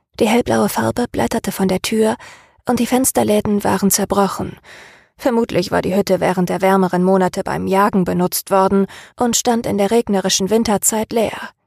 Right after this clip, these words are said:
Das Wetter wurde jedoch mit jedem Tag trockener und heißer. Sie würden also nicht mehr lange bleiben können. Ein weiteres Zuhause, das sie gefunden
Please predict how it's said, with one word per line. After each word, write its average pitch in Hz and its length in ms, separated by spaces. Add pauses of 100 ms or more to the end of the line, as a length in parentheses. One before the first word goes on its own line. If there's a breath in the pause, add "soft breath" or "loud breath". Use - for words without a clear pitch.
(1160)
Das - 200
Wetter 190 300
wurde 190 160
jedoch 185 340
mit 185 160
jedem 196 300
Tag 190 360
trockener 196 640
und 180 240
heißer. 196 360 (600 loud breath)
Sie 240 200
würden 247 180
also 233 220
nicht 240 180
mehr 226 120
lange 220 220
bleiben 214 340
können. 202 380 (1080)
Ein 190 340
weiteres 202 520
Zuhause, 196 560
das 190 180
sie - 100
gefunden 196 680